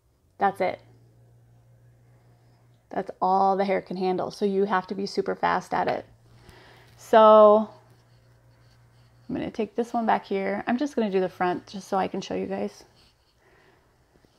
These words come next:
About that, that much, that amount. Making sure my hand is towards the mirror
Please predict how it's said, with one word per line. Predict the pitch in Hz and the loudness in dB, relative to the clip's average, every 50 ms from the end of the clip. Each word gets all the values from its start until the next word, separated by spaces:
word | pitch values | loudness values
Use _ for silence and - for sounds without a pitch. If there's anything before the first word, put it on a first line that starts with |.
| _ _ _ _ _ _ _ _ | _ _ _ _ _ _ _ _
About | - 294 285 - | -4 -4 -2 0
that, | 277 254 - - - - _ _ - | 0 -2 -2 -4 -8 -14 _ _ 2
that | 208 240 233 - - - | 2 4 4 2 0 -2
much, | 233 240 247 240 - - - - - - - - _ _ _ _ _ - | -2 -2 -2 -2 -4 -8 -10 -10 -12 -14 -18 -20 _ _ _ _ _ -4
that | - 220 220 | -2 0 0
amount. | 226 226 226 254 262 - - - - - - - _ - - - - - _ _ _ - - - - _ | 2 2 2 0 0 -2 -4 -10 -20 -20 -20 -20 _ -20 -20 -20 -20 -20 _ _ _ -20 -20 -20 -8 _
Making | - 240 233 233 240 226 | -2 -2 0 0 -2 -2
sure | - - 254 240 233 233 | 0 0 2 4 4 4
my | 233 233 226 226 | 4 2 2 2
hand | 220 247 247 233 233 240 233 | 2 2 2 2 2 2 0
is | - - 233 - - - | 0 -2 -4 -6 -8 -16
towards | - - - 240 226 220 214 220 220 - | -6 0 2 4 6 6 4 2 -2 -4
the | - 208 | -4 -4
mirror | 196 202 208 214 220 233 254 294 370 403 | -2 0 0 2 4 4 4 4 2 2